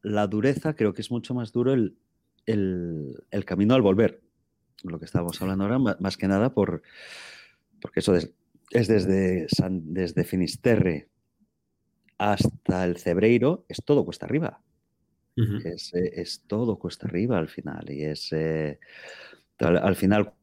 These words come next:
Speaker 1: cuando vienes en el camino normal, pues te, te acuerdas de la Cuesta del Pollo, pero la Cuesta del Pollo no dejan de ser quinientos metros muy duros, pero luego es,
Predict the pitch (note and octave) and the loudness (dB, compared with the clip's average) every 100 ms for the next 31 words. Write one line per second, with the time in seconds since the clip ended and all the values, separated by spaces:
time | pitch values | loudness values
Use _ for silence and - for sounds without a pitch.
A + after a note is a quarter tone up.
0 | _ G2 F#2+ G2+ G2+ F#2+ F#2+ F2+ F#2+ G2 | _ 2 4 6 4 4 2 4 4 6
1 | G2 G2 A2 B2+ G2+ - E2+ D#2+ E2+ F#2 | 4 4 4 4 0 2 0 0 -2 0
2 | F#2 F2+ E2+ F2+ - F2+ E2 A2+ G#2 E2+ | 0 0 -2 -4 -2 -2 2 4 6 4
3 | D#2+ E2+ F#2 F2+ - G2 A#2 F#2+ F2 E2+ | -2 -2 -2 0 2 4 4 2 2 -2
4 | E2 F#2 E2+ F2 E2 F2 E2+ D#2 D2 D2 | 0 -2 -2 -2 0 -2 -2 -6 -8 -2
5 | F2 C3+ G2 - _ D2+ D2 D#2+ G2+ - | 2 4 4 0 _ -2 0 0 0 -2